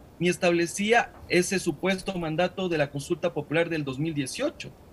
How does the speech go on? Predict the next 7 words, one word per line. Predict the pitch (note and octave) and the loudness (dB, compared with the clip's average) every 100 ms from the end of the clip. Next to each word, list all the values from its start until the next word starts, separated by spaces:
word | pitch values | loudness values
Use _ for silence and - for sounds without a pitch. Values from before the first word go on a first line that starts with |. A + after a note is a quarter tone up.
| - - - - | -20 -18 -14 2
Mientras | F3 F#3 F#3+ F#3 | 4 6 6 6
otros | A3+ A#3 A3+ - - | 2 2 -2 -2 0
aplaudían | D#3+ D#3 D#3+ D#3+ G3+ A3 G3 | 0 4 2 4 4 4 4
y | D#3+ | 0
celebraban | D3 D3+ D3 F3+ G3 E3 D#3+ - - - - | 0 2 4 8 8 6 -4 -10 -20 -10 -2
esa | E3+ F#3 | 2 2
decisión, | E3+ D#3+ D3+ - D#3+ | 2 0 -4 -2 -4